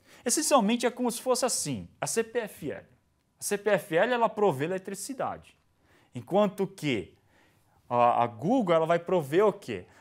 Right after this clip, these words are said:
Ela vai prover serviço terceirizado de uma máquina virtual, de armazenamento ou de uma aplicação. Tá? Então, essencialmente, seria essa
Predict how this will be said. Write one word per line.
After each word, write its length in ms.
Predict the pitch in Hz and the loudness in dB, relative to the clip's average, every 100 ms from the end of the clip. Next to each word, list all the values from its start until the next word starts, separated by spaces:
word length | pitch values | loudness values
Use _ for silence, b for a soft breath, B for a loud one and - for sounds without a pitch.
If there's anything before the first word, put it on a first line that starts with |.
| b | b
Ela 160 | 120 135 | -6 -2
vai 160 | 156 | -2
prover 360 | 156 165 139 160 | -2 -4 -4 -4
serviço 640 | - 139 120 120 262 - | -4 -6 -6 -4 -4 -4
terceirizado 840 | 226 180 - 165 143 120 123 107 104 | -6 -6 -4 -6 -6 -4 0 0 -2
de 60 | 127 | -6
uma 160 | 131 | -6
máquina 440 | 123 120 - 117 101 | 0 -2 -2 -8 -8
virtual, 720 | 110 107 98 90 131 247 _ _ _ _ b b b b b | -8 -12 -16 -10 -10 -10 _ _ _ _ b b b b b
de 240 | - 143 185 | -8 4 6
armazenamento 1040 | 160 139 127 120 101 90 95 208 - 254 b b | 6 4 0 -4 -6 -8 -10 -12 -14 -16 b b
ou 160 | 156 185 | -4 -4
de 120 | 175 | -4
uma 100 | 214 | -10
aplicação. 640 | 233 220 254 247 - 95 80 _ _ _ _ _ _ _ _ | -12 -12 -12 -12 -12 -12 -14 _ _ _ _ _ _ _ _
Tá? 200 | 95 123 B - | -18 -18 B -4
Então, 120 | 147 | -2
essencialmente, 600 | 139 185 214 165 175 196 | -2 -2 0 0 0 -2
seria 260 | 220 214 190 | 0 2 4
essa 480 | 175 180 - 208 | 4 2 0 -2